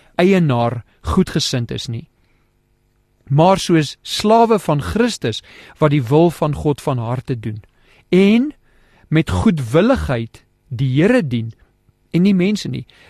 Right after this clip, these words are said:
Wanneer jy 'n goeie onderdanige slaaf is," en ek praat van werklike slawerny, "dan doen jy dit omdat jy God ook so dien." Vers agt van Efesiërs ses. "Omdat julle nie,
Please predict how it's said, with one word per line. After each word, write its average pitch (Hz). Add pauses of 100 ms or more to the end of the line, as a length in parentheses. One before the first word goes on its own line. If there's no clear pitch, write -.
(120)
Wanneer 220
jy 208
'n 156
goeie 202
onderdanige 143 (160)
slaaf 214
is," 113
en 135
ek 156
praat 180
van 160
werklike 139
slawerny, 123 (520)
"dan 160 (200)
doen 156
jy 190
dit 135
omdat 139
jy 127
God -
ook 147
so -
dien." 110 (300)
Vers -
agt -
van 127
Efesiërs 131
ses. - (260)
"Omdat 165
julle 196
nie, 233